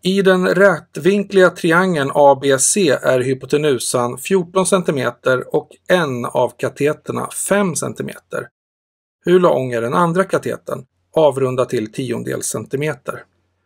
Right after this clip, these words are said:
Ja, då får man börja med att rita en figur, och om vi ritade upp figuren så skulle den se ut så här.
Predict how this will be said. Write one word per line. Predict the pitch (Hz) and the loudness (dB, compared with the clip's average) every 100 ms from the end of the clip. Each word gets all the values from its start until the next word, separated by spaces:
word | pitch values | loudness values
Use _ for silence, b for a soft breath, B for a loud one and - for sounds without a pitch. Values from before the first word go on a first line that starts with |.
| _ _ | _ _
Ja, | 147 170 214 | 4 6 4
då | 170 | 0
får | 190 | 4
man | 214 | 6
börja | 196 175 | 6 6
med | 170 | 4
att | |
rita | 165 139 | 2 0
en | 139 | 0
figur, | 135 131 165 120 139 - | -2 2 2 2 -2 -2
och | 143 _ - - | -4 _ -10 -4
om | 147 | -2
vi | 151 | -2
ritade | 151 165 | 0 4
upp | 196 196 | 4 2
figuren | 185 170 160 156 | 0 0 2 0
så | 143 | -2
skulle | 131 147 | -4 -2
den | 143 | -2
se | 131 | 0
ut | 131 127 | 0 0
så | - | -2
här. | 127 170 | 0 0